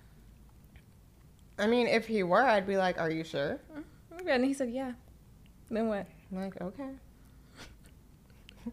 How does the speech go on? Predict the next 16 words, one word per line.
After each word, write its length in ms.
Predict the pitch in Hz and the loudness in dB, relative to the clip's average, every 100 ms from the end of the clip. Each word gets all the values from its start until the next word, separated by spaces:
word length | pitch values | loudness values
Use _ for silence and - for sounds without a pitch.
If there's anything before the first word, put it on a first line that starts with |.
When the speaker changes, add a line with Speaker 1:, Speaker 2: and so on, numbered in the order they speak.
| - - - - | -14 -20 -14 0
Speaker 2:
And 80 | 226 | 4
you 80 | |
let 140 | 220 202 | 6 6
him 100 | 233 | 8
go? 200 | 254 392 - - - - - - | 4 4 -6 -20 -20 -20 -20 -10
Speaker 1:
Yeah, 280 | 185 247 202 | -4 -2 -2
'cause 160 | 196 190 | -2 -8
it's 160 | 185 | -4
a 60 | 180 | -6
very 560 | 165 160 180 247 269 | -6 -4 -2 -2 -2
far-fetched 840 | 254 - 214 208 208 208 196 - - | -4 -2 0 2 0 0 -2 -2 -4
<laughs> 0 | |
chance 340 | 240 208 196 | 4 4 8
that 160 | 247 233 | 8 8
he 140 | 220 | 6
would 200 | 427 214 | 4 2